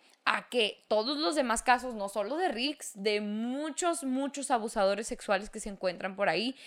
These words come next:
salgan a la luz y que nosotras como mujeres y, y compañeros en general, se,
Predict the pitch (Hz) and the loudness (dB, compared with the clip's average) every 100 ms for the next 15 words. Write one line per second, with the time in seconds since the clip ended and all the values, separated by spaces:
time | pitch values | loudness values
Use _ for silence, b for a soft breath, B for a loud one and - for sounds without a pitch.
0 | B - 277 262 294 302 269 220 226 240 | B 12 12 12 8 6 6 6 2 -6
1 | 247 262 240 - 226 233 262 294 277 247 | -4 -2 -4 -4 -4 -4 -4 -2 -4 -4
2 | 220 226 214 247 262 233 196 175 - 208 | -4 -2 0 0 -2 -6 -6 -10 -8 -8
3 | - 190 190 190 180 202 233 220 202 180 | -4 -4 2 2 2 -4 -4 -4 0 6
4 | 185 262 B B B B B 277 | 6 4 B B B B B 4